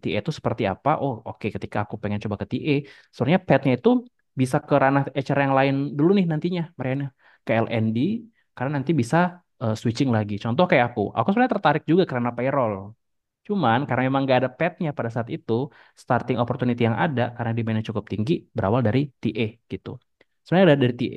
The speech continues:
A, teman-teman bisa starting dari sana nih, Mariana, gitu. Bisa dibedah jadi dua ya, tadi aku sempat sebutkan juga, bisa nih nanti kamu coba cari opportunity,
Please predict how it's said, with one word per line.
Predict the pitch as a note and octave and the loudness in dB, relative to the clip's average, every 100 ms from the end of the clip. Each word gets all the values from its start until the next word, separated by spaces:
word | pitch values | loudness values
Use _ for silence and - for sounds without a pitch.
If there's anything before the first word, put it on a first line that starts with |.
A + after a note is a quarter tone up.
| A#2+ | 2
A, | A3 A#3+ _ _ _ _ _ _ _ - | 2 0 _ _ _ _ _ _ _ -6
teman-teman | C3 B2+ E3+ F#3 | -2 0 2 2
bisa | - B2+ | 0 -2
starting | - B2 D3+ D3 | 0 -2 0 0
dari | A#2 | 0
sana | A#2+ B2+ B2+ | 0 -2 -2
nih, | A2 - | -4 -10
Mariana, | G2 G2 G2+ _ - | -8 -8 -10 _ -18
gitu. | G#2+ D3 - _ - - - | -18 -20 -20 _ -20 -14 -4
Bisa | A2+ B2 | 0 2
dibedah | B2 B2 B2+ B2 A#2+ | 4 4 4 4 4
jadi | A#2+ A#2+ | 4 4
dua | D3 | 4
ya, | D#3+ B2+ C#3 | 4 2 0
tadi | A2+ C3 | -4 -2
aku | C3+ C3+ | -4 -6
sempat | A2 | -6
sebutkan | A2+ A2 A2+ G#2+ | -8 -6 -4 -4
juga, | F#2+ A2 B2+ D3+ B2+ | -4 -2 0 0 -2
bisa | C3 C3 E3+ | -4 -4 -2
nih | F3 | -2
nanti | A2+ D#3 B2+ | -4 -6 -4
kamu | C#3+ | -4
coba | - A2+ G#2+ | -4 -4 -4
cari | A2 | -6
opportunity, | G#2+ - A2+ G#2 G2 D3 | -6 -6 -6 -6 -2 -2